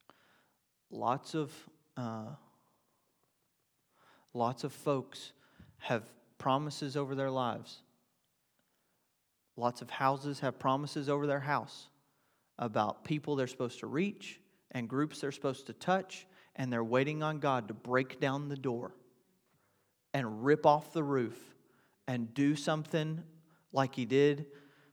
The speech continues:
forty years ago at a Brownsville or a Toronto or some great move of God, and thank you for what He did then.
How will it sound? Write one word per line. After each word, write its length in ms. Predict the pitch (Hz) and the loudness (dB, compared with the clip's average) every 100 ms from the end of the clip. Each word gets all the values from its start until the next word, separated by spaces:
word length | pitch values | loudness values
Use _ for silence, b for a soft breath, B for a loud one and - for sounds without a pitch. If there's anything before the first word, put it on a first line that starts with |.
| b | b
forty 440 | - - 156 156 165 | -18 0 4 4 4
years 380 | 165 151 131 - | 2 0 -2 -8
ago 280 | 107 - - _ _ _ _ _ _ _ | -10 -10 -12 _ _ _ _ _ _ _
at 140 | 131 113 | 0 0
a 80 | 107 | 0
Brownsville 800 | 127 135 147 139 143 147 147 147 | 2 4 4 -2 0 2 2 0
or 140 | 131 | 0
a 60 | 110 | -2
Toronto 760 | - 113 127 147 147 147 143 | -4 0 2 2 2 0 2
or 160 | 139 120 | 2 0
some 300 | - 143 151 | -2 -2 2
great 260 | 151 151 156 | 4 4 4
move 220 | 151 147 | 0 0
of 100 | 143 | 2
God, 240 | 147 120 | 4 4
and 120 | 113 | 2
thank 340 | - 143 143 - | 0 0 0 -2
you 60 | 151 | -2
for 140 | 156 | 0
what 140 | 143 | 2
He 80 | 147 | 0
did 240 | 147 151 143 | 0 -2 -2
then. 220 | 160 | -6